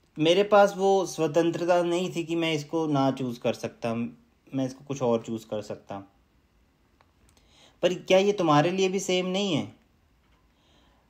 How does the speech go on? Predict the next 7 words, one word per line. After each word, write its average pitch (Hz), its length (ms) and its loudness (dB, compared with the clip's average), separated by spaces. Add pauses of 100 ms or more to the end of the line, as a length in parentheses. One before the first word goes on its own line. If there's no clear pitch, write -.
(320)
अपनी 202 640 0
पर्सनैलिटी 147 680 0
अपनी 180 380 -2
इच्छा 165 260 -2
से 156 380 -6 (2000)
चूज़ 147 300 2
करना, 117 640 -2